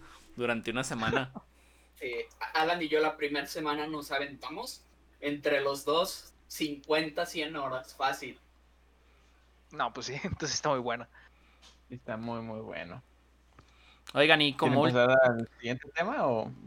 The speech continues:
Speaker 1: Yo creo que, pues, nada más
Speaker 2: Pues,
Speaker 1: mencionar como
Speaker 2: mira.
Speaker 1: último tema medio asociado a videojuegos sería lo de Fallout, ¿no? La serie que se viene.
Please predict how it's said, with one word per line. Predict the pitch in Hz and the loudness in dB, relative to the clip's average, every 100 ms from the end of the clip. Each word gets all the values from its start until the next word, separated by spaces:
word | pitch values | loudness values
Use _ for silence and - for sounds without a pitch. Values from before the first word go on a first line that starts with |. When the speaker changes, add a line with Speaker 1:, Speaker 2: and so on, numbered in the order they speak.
| 139 | 2
Speaker 1:
Yo | 175 | 4
creo | 247 | 6
que, | 254 196 139 | 6 6 4
pues, | 143 | 2
nada | 147 165 | 6 6
más | 202 | 6
Speaker 2:
Pues, | 190 | 4
Speaker 1:
mencionar | 156 156 170 | 6 6 4
como | 208 190 | 4 4
Speaker 2:
mira. | 170 202 | 4 4
Speaker 1:
último | 190 175 143 | 4 4 2
tema | 131 143 165 180 160 135 123 110 104 | 4 4 6 6 8 6 4 4 2
medio | 120 123 123 | 2 2 4
asociado | 120 - 123 139 160 | 4 4 2 4 6
a | |
videojuegos | 175 127 - 143 190 226 | 6 2 4 4 4 2
sería | 127 123 | 2 2
lo | 131 | 2
de | 113 104 98 101 101 95 98 | 0 0 0 0 0 0 -2
Fallout, | - 135 151 160 | 4 8 10 8
¿no? | 113 135 | 4 2
La | 180 | 2
serie | - 147 | 2 -2
que | 143 | -2
se | 127 | -4
viene. | 117 135 247 | -2 0 -2